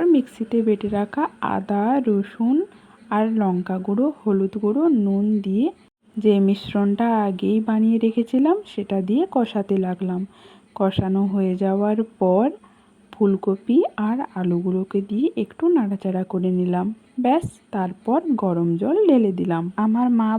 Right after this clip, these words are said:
বলে রান্নায় কাঁচা জল দিলে নাকি স্বাদ চলে যায়। জলটা দেওয়ার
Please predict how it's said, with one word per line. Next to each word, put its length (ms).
বলে 320
রান্নায় 560
কাঁচা 300
জল 220
দিলে 240
নাকি 280
স্বাদ 280
চলে 240
যায়। 280
জলটা 520
দেওয়ার 340